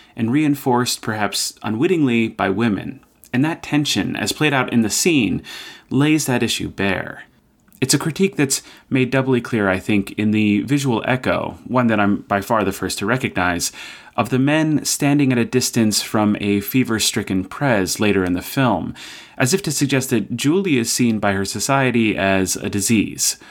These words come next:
wherein the preservation of oneself takes precedence over the human compassion for those who suffer. At least, that's how I'm interpreting that scene, though admittedly,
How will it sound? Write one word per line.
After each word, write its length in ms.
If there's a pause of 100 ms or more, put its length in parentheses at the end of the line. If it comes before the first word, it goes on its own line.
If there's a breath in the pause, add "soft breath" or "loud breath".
(120 loud breath)
wherein 280
the 60
preservation 640
of 220
oneself 600 (280 loud breath)
takes 220
precedence 640
over 200
the 100
human 440
compassion 800
for 200
those 400
who 120
suffer. 680 (1120 soft breath)
At 100
least, 280 (380 loud breath)
that's 160
how 140
I'm 320 (180)
interpreting 540
that 200
scene, 420
though 180
admittedly, 680